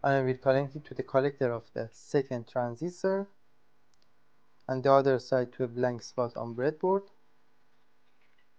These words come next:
Here is my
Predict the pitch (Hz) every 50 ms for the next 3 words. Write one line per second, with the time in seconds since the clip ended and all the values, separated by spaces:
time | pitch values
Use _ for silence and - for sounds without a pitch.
0 | - - - - - - - - - - - - - - - - - - - -
1 | - - - - - - - - - - - 151 156 151 151 135 135 139 135 127
2 | 127 123 120